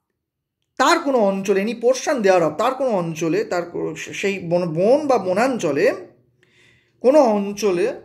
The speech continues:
ফ-, নন ফরেস্ট পারপাসে, কোনো রকম নন ফরেস্ট বা অবন্য কারণে ব্যবহার করার ক্ষেত্রে রাজ্য সরকার নির্দেশ দিতে পারবে না কেন্দ্রীয় সরকারের আগাম অনুমোদন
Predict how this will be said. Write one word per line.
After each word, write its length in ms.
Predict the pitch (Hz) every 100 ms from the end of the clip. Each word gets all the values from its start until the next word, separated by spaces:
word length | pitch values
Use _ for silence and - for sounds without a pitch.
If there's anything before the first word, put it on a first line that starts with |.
| _ _ _ _ _ -
ফ-, 180 | 185
নন 400 | 190 226 277 349
ফরেস্ট 500 | 320 - 381 440 -
পারপাসে, 540 | 262 226 220 214 - 175
কোনো 320 | 175 277 415
রকম 380 | 415 - 311 262
নন 300 | 208 262 330
ফরেস্ট 280 | 277 262 240
বা 60 |
অবন্য 640 | 220 240 233 294 349 349 311
কারণে 640 | 254 208 226 160 147 - - - -
ব্যবহার 460 | 156 196 214 247 240
করার 320 | 226 208 208
ক্ষেত্রে 580 | 208 190 - 277 233 - 165
রাজ্য 320 | 170 160 175
সরকার 420 | 190 185 254 269
নির্দেশ 440 | 185 151 139 160
দিতে 200 | 156 -
পারবে 480 | - 170 131 135 170
না 480 | 151 139 190 339 - - - -
কেন্দ্রীয় 460 | 226 277 294 415
সরকারের 600 | - 226 190 - 226 294 - -
আগাম 480 | 151 156 175 240 - - - - _ _ _ _ _ _ _ _ _ _ - _ -
অনুমোদন 800 | 254 311 285 226 185 156 123